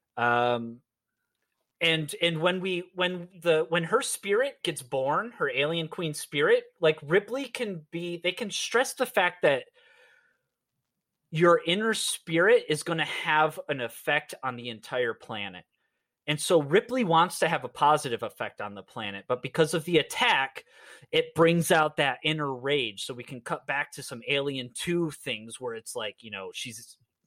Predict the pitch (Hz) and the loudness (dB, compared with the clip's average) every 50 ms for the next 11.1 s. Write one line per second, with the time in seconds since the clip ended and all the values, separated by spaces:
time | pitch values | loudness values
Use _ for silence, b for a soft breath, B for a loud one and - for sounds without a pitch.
0 | _ _ - 139 160 160 139 143 139 123 113 113 - 147 147 151 147 143 - - | _ _ -6 -4 -4 -4 -4 -6 -8 -10 -10 -6 -4 2 4 4 4 4 4 4
1 | 160 147 143 143 147 143 - - 131 113 - - 123 117 - - 135 135 - - | 6 6 6 6 4 2 -2 -6 -8 -6 -8 -8 -8 -4 -2 0 0 0 0 2
2 | 139 127 120 - - 110 110 113 120 120 120 120 120 120 120 120 - - - _ | 2 2 2 0 -4 -6 -4 -2 -2 0 -2 -4 -4 -6 -8 -8 -10 -12 -12 _
3 | _ _ _ _ _ _ _ _ - 135 113 104 110 107 107 110 113 113 - - | _ _ _ _ _ _ _ _ -2 -2 -2 -2 -2 -2 0 0 0 0 -2 -6
4 | - - 123 113 113 113 110 95 - 104 95 90 - 104 120 131 113 107 98 95 | -4 -2 0 2 2 0 0 -2 -2 -4 -4 -4 -4 -4 -4 -4 -4 -4 -6 -8
5 | - B B B B B B B B B B B B _ - 151 151 156 160 156 | -10 B B B B B B B B B B B B _ 2 4 4 4 2 2
6 | 165 180 233 220 190 175 147 151 - 180 165 - - - 170 165 160 - 147 156 | 4 6 8 8 8 6 6 4 4 4 2 2 2 4 4 4 4 6 6 6
7 | 165 185 196 208 208 202 208 208 180 165 - - - 185 185 185 175 160 147 139 | 6 6 6 4 2 0 -2 -4 -4 -6 -6 -6 -4 -4 -2 -2 2 2 2 2
8 | - 127 - - 143 135 139 151 165 185 190 165 - - - 165 147 135 120 - | 0 -4 -4 -2 0 2 4 4 4 4 2 -2 -4 -2 0 2 2 0 -2 -8
9 | - - 180 190 214 202 - - - - 113 98 98 104 113 151 151 _ _ _ | -6 -4 -4 -4 -4 -4 -6 -8 -6 -4 -2 -2 -2 -2 -4 -8 -10 _ _ _
10 | _ _ - 127 117 113 - - - 143 175 196 208 190 147 143 107 101 104 117 | _ _ -6 -6 -6 -6 -6 -4 -2 0 2 2 2 2 4 4 4 4 2 0
11 | 120 | -2